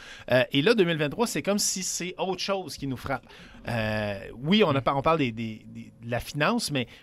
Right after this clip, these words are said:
Speaker 1: là, présentement, si on se fie à notre page Facebook, la grève,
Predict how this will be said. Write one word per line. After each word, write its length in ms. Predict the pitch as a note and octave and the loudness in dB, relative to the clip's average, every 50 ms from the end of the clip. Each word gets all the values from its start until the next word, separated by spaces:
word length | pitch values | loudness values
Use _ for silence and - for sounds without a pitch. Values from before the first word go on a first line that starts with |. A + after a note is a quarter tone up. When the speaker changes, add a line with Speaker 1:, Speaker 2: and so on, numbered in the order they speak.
| - | -2
Speaker 1:
là, 200 | A#2 C#3 F3+ G#3 | 2 4 4 4
présentement, 760 | - - - E3 G3+ G#3 F3+ G3+ E3+ C#3 A#2+ B2+ C3+ D#3+ G3+ C4 C4+ - | 4 2 2 4 4 4 6 4 2 2 0 -2 -2 -2 -2 -4 -6 -10
si 400 | - - - - - - - F#3 | -14 -12 -8 -6 -6 -2 2 4
on 120 | F3 D#3+ C3+ | 4 4 4
se 120 | - - | 2 -2
fie 140 | - G3 F#3 | -2 0 0
à 40 | E3 | 0
notre 280 | C#3 B2 - - A#2+ | 0 -2 -2 -4 -2
page 280 | - - C#3 C#3 C3+ - | 0 2 0 0 0 0
Facebook, 520 | - A#2+ A2 G2+ G#2 A#2+ D3+ F#3+ G#3 - - - - - - - - _ _ - | -2 -2 -2 -2 2 2 2 2 2 -2 -10 -20 -20 -20 -20 -20 -20 _ _ 0
la 200 | - C3+ D3+ E3+ | 4 6 6 6
grève, 360 | C#3 C#3+ C3 C#3+ D#3 C3+ A2 | 6 4 2 0 -2 -4 -10